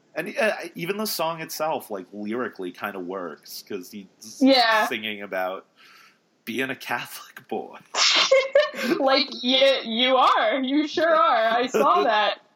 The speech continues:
Speaker 1: <laughs> Um, but, yeah, okay. I could kinda see that. And even, like,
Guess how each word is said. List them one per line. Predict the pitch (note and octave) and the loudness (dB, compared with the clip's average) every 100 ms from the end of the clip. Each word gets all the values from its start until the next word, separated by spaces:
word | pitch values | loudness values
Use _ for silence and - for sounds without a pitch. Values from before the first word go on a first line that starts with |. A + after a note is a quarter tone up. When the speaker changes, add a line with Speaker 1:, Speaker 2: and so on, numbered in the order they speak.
| - | -8
Speaker 1:
<laughs> | - - - - - F3 E3 | 0 0 2 0 0 0 -2
Um, | D3+ C3 _ _ _ _ _ _ _ _ _ _ _ _ _ _ _ _ _ | -6 -8 _ _ _ _ _ _ _ _ _ _ _ _ _ _ _ _ _
but, | C3 A2 G2+ - | -6 -4 -6 -8
yeah, | C#3 D#3 G2 - | -8 -6 -6 -8
okay. | C#3+ - F2+ E2 _ _ | -10 -10 -14 -14 _ _
I | C3+ C3+ | -12 -12
could | - | -14
kinda | - C3+ G#2 | -16 -16 -16
see | F2 - D#2 | -18 -16 -18
that. | - - - - | -14 -6 -4 -2
And | - E3 | -4 -4
even, | F3 F#3 | -4 -6
like, | F3 D3+ C3+ _ | -6 -6 -6 _